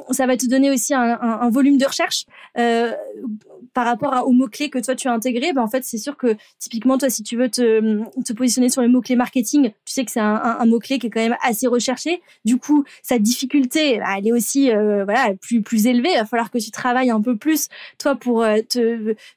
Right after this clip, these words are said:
te positionner sur les mots-clés marketing. Et en même temps, comme c'est un mot-clé qui est super cherché, ben, ça vaut peut-être le coup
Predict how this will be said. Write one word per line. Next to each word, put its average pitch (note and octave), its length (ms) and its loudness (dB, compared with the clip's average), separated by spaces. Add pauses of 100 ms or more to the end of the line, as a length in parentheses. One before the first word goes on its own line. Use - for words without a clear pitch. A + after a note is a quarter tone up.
te - 80 -8
positionner C4 420 2
sur B3 120 0
les A#3 80 4
mots-clés A#3 240 4
marketing. A#3+ 420 0 (240)
Et A#3 80 2
en A#3 80 4
même A#3 160 2
temps, F4 160 0
comme C4 140 2
c'est B3 100 0
un B3+ 60 2
mot-clé B3 260 4
qui B3 80 -2
est A#3 40 0
super B3 260 -4
cherché, B3+ 340 -6
ben, C#4 140 0
ça A#3 100 -2
vaut A3 100 0
peut-être C4 200 -4
le D4 100 0
coup E4 280 0